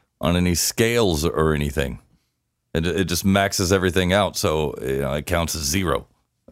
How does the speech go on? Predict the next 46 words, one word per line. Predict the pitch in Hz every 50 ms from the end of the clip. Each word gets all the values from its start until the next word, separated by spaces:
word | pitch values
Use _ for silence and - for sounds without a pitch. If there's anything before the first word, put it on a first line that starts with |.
| -
They | - 87
got | 80 87 85 85
so | - - - 113 110 110
much | 98 95 87 82 -
fucking | - 87 82 - 82 78
money | 78 80 78 78 76 73 69 69 -
that | - 76 76 69 - - _ _ _ _ _ _ _ _ _ _ _ _ _ _ -
it | -
doesn't | 87 92 90 85 95
even | 92 85 78
count | - 107 104 98 90
as | 82 73
money | 87 98 107 110 95 85
anymore. | 78 73 73 73 71 69 62 - - _ _ _ -
They, | 76 85 90
they | 85 76 92 95
just | 85 98 92 82 76
do | 80 92 101 110
whatever | 110 101 104 101 101
the | 82 78
fuck | - - 107 101 - -
they | 104 90
want. | 82 73 76 78 78 82 - - - _ _ _ _
They | - 92
can | - 98 95
influence | 98 104 101 - 104 104 98 95 90 82 - - _ _ _ _ -
everything. | - 110 110 110 110 92 85 87 82 76 - - 82 76 71 71 78 82 78 - _ _ _ -
All | 90 92 92 85
these, | 87 90 87 82 78 - - -
all | - - 98 101
these | 90 95 90 85 82 78 - - - 69
geopolitical, | - 98 104 101 98 92 - 95 95 101 98 95 92 107 98 92 87 80 - - _ _ _ _ _ -
uh, | - 87 87 82 80 80 80 78 78 76 - - _ -
movements, | 92 92 98 107 104 90 92 104 104 95 -
wars | 92 90 95 101 104 104 107 104 92 -
that, | - 92 87 - - _
that | 71 85 78 73
keep | - 101 101 - 95
us | 90 -
in | 101 92
all | 95 92 92
these | 87 90 87 82
various | 82 92 92 90 90 87 85 -
countries | - - 104 95 85 - 95 90 85 78 87
and | 85 82
everywhere, | 82 76 85 80 76 80 80 82 82 80 73